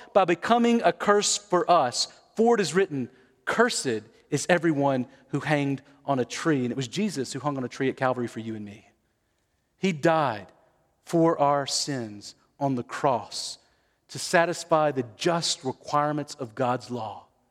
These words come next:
so that we might experience the love of God. If you haven't put your faith in that King today, let me encourage you, don't leave here without doing it. If you're live streaming, do it from your couch, but don't just stop there. Tell somebody.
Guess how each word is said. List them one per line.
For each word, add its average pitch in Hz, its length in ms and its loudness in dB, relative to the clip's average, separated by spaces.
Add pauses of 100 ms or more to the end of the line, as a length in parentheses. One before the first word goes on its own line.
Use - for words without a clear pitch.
(420)
so - 180 -2
that 147 180 -2 (120)
we 180 260 -2
might 147 320 -2
experience 147 720 -8
the - 140 -20 (160)
love 131 200 -12
of 117 200 -20
God. 120 360 -8 (1200)
If 160 160 0
you 226 120 4
haven't 233 180 2
put 240 140 2
your 208 100 2
faith 214 300 2
in 180 80 2
that 190 180 4
King 202 160 -2
today, 175 260 4
let 190 120 4
me 226 80 0
encourage 185 500 0
you, 147 160 2 (380)
don't 175 240 2
leave 185 180 0
here 175 140 4
without 156 320 4
doing 175 260 4
it. 170 80 0
If 139 80 2
you're 156 100 4
live 156 320 6
streaming, 190 520 0 (260)
do 180 160 4
it 202 100 2
from 185 140 0
your 175 100 4
couch, 180 440 4
but 131 160 -4
don't 202 260 4
just 190 200 0
stop 202 480 4
there. 170 300 4 (340)
Tell 233 280 6
somebody. 135 540 0